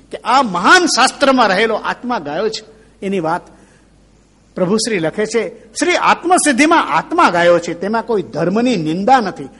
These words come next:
ચૌદ પૂર્વનો સાર તેમાં છે, એટલે ગમે તે ધર્મ માનનાર હોય તેની સાથે આત્મસિદ્ધિ વિશે વાત થાય અને તે સાંભળે તો તેને તે રૂચે તેમ છે."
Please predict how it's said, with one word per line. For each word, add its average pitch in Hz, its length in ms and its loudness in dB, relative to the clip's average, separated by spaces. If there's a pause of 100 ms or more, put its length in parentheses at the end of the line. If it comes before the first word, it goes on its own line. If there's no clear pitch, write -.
(160)
ચૌદ 269 280 2
પૂર્વનો 208 440 -2
સાર 202 380 0
તેમાં 147 340 -6
છે, - 480 -14
એટલે 220 340 2
ગમે 208 360 4
તે 302 180 4
ધર્મ 220 400 2
માનનાર 196 420 2
હોય 185 220 0 (320)
તેની 226 280 0
સાથે 214 420 -2 (260)
આત્મસિદ્ધિ 277 680 2
વિશે 220 360 -2
વાત 160 360 -4
થાય 180 220 0 (340)
અને 175 160 -6
તે 170 160 -8
સાંભળે 156 500 -2
તો - 360 -12
તેને 180 300 -6
તે 165 180 -6
રૂચે 175 400 0
તેમ 127 260 -8
છે." - 160 -16